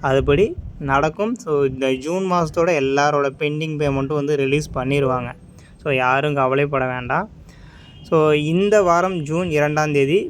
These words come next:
பி எம் பேமெண்ட் வந்து வர ஸ்டார்ட் ஆயிரும். So, இன்னைக்கு புதன்கிழமை, நாளைக்கு வியாழக்கிழமை, இந்த ரெண்டு நாட்கள்ல வந்து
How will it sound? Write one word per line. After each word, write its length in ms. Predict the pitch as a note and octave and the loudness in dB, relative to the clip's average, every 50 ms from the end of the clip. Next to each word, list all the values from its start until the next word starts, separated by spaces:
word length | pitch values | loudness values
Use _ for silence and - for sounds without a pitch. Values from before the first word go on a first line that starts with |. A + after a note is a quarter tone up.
| E3 D3 | -6 -4
பி 180 | C#3+ D#3 F3 F#3+ | -4 -2 0 0
எம் 240 | G3+ G#3 G3 F3+ | 0 0 0 0
பேமெண்ட் 340 | E3+ E3+ D#3+ D3+ D3+ D3 C#3+ | -2 -2 0 0 0 0 0
வந்து 260 | C#3 C#3 C#3+ E3 D#3+ | -2 -2 0 0 0
வர 220 | C#3+ C#3 C3+ C#3+ D#3 | 0 0 0 0 -2
ஸ்டார்ட் 340 | D3 - E3 D3 C#3+ C#3+ D3 | -2 0 0 0 0 0 0
ஆயிரும். 300 | C#3 C3+ C3+ D#3+ F#3+ A#3+ - - - | -2 -2 -2 -4 -6 -8 -12 -14 -10
So, 80 | - D3+ | -6 -4
இன்னைக்கு 400 | C#3+ C#3+ D3 D#3 E3 D3 D3+ C#3 | -2 -2 0 -2 -2 -2 -2 -4
புதன்கிழமை, 720 | C3+ C3+ D3+ D#3 F#3 G3+ G3+ F#3 F3 E3+ E3+ G3 G#3+ G3 | 0 0 2 2 2 2 2 0 0 0 0 -2 -2 -2
நாளைக்கு 320 | D#3 C3+ C#3 C#3 C#3 C3+ C3 | 0 0 0 0 0 -2 -2
வியாழக்கிழமை, 580 | C3 C3+ C3+ C#3 D3 D3 D3+ D3 C#3 C#3 C3+ | 0 2 2 2 2 0 -2 -2 -2 -2 -4
இந்த 140 | C3 B2+ B2+ | -4 -4 -4
ரெண்டு 320 | B2+ C#3 C#3+ E3 F#3 G3 | -4 -4 -4 0 0 0
நாட்கள்ல 480 | F3+ F3 E3+ E3 - - E3 D#3 D#3 D3+ | 0 0 -4 -4 -4 -6 -4 -2 -2 -2
வந்து 300 | C#3+ C#3+ D#3 G3 A3+ | -2 -2 -2 -2 -4